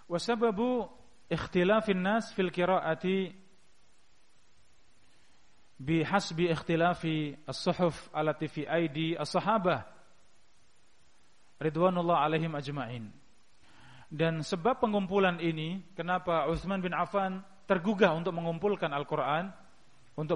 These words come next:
menuliskan kembali Al-Quran, terjadinya ikhtilafun nas, terjadinya perselisihan di antara manusia dalam qiraah, di dalam membaca Al-Quran, bermacam-macam bacaan.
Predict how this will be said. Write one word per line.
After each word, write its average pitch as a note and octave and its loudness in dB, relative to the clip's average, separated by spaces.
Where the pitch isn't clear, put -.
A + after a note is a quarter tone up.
menuliskan E3 0
kembali E3+ 4
Al-Quran, E3 4
terjadinya E3 2
ikhtilafun E3 0
nas, E3+ -2
terjadinya D#3+ 2
perselisihan F3+ 4
di F3 4
antara F3+ 4
manusia F#3+ 2
dalam F3 2
qiraah, E3+ 4
di C#3 -6
dalam D#3+ 2
membaca F3+ 6
Al-Quran, E3+ 4
bermacam-macam G3 4
bacaan. C3 2